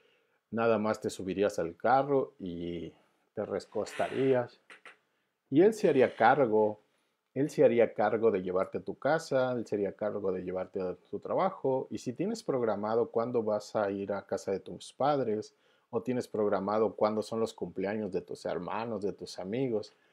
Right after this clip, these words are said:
y el carro te va a llevar a esos lugares en, de forma automática, tú únicamente... únicamente tendrías que estar ahí, no tendrías de nada que preocuparte.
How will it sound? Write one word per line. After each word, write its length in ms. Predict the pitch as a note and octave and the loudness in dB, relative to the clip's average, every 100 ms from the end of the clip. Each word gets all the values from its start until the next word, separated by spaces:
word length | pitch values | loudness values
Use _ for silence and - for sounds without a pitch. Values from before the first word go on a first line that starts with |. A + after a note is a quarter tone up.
| _ _ | _ _
y 140 | - A2+ | -2 0
el 140 | A#2+ | 2
carro 320 | - D3 F3 | 6 6 6
te 120 | F3+ A#2 | 4 6
va 120 | A#2 | 6
a 40 | |
llevar 400 | A#2+ A#2 G#2+ G#2+ | 6 6 8 6
a 80 | G#2+ | 6
esos 280 | G#2+ - G#2 | 2 0 -2
lugares 540 | F#2+ F#2+ G2+ A2 G#2+ | -2 0 2 2 0
en, 140 | F#2+ F2+ | -4 -6
de 100 | F2 | -8
forma 360 | - A2 A#2 | -4 -4 -2
automática, 840 | B2+ B2+ C#3 C3 G2 - G#2 - A#2 | -4 -2 -4 -2 -4 -6 -8 -4 -6
tú 260 | - C3 | -4 -4
únicamente... 880 | A2+ A2 - F#2+ F#2+ G#2+ G#2 A#2 A2 _ - - - - _ _ _ _ _ - - _ _ - - - - - - - - - - - - - - - - - - - - _ _ _ _ _ _ _ _ _ _ _ _ _ _ _ _ _ _ _ _ _ _ _ _ _ _ _ _ _ _ _ _ | -2 -4 -6 -6 -4 -6 -6 -6 -6 _ -20 -20 -20 -20 _ _ _ _ _ -20 -20 _ _ -20 -20 -18 -18 -18 -18 -20 -14 -6 -2 -2 -4 -4 -6 -8 -10 -14 -16 -18 -20 _ _ _ _ _ _ _ _ _ _ _ _ _ _ _ _ _ _ _ _ _ _ _ _ _ _ _ _ _ _ _ _
únicamente 640 | F3 F3 - F2+ G#2 A#2 | 2 2 2 0 -2 -2
tendrías 560 | A#2 F#2 F#2 G2 F#2 - | -2 -2 -2 -2 -2 -6
que 320 | - F#2 F2+ - _ _ _ - | -6 -6 -6 -10 _ _ _ -12
estar 320 | A#2+ - F2 | -8 -4 -4
ahí, 260 | F#2 A2 | -2 -2
no 120 | A2 F#2+ | -4 -4
tendrías 480 | G2 F#2+ G2 F#2 | -4 -4 -4 -6
de 280 | - F#2 F#2+ | -8 -8 -6
nada 300 | F#2 G#2+ A2 | -4 0 0
que 140 | - G2+ | -2 -6
preocuparte. 580 | A#2+ - G2+ C#3+ - | -6 -4 0 0 0